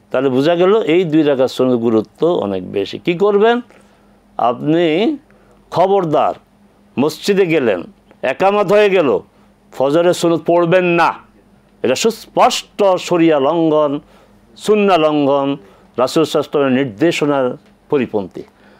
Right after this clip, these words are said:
কারণ রাসূল সাল্লাল্লাহু আলাইহি ওয়াসাল্লাম বলেছেন, "ইদা উকিমাতিস সালাতু ফালা সালাতা ইল্লাল্লা-, ইল্লাল মাকতুবা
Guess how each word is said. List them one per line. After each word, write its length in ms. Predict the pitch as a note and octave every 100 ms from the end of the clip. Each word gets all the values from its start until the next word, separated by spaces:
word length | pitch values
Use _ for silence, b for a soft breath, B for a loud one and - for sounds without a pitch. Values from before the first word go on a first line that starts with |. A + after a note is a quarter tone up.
| b
কারণ 140 | A#2
রাসূল 200 | B2 C#3+
সাল্লাল্লাহু 240 | C#3 D#3 D3
আলাইহি 20 |
ওয়াসাল্লাম 20 |
বলেছেন, 280 | D3+ D3+ D3+
"ইদা 200 | C3+ C#3+
উকিমাতিস 680 | C3 F3 E3+ C#3+ B2 B2
সালাতু 600 | - C3 D3 C#3 C3+ C3+ C#3+ b b b
ফালা 340 | - A2+ C#3 C#3
সালাতা 800 | - B2 B2+ D3 C#3+ - C3+ C#3 b b b -
ইল্লাল্লা-, 920 | B2 A#2 A2+ E3 D3 C3+ D3+ C#3+ C#3
ইল্লাল 320 | C#3 C#3+ D#3
মাকতুবা 680 | C#3 C#3+ - - G#3+ G#3+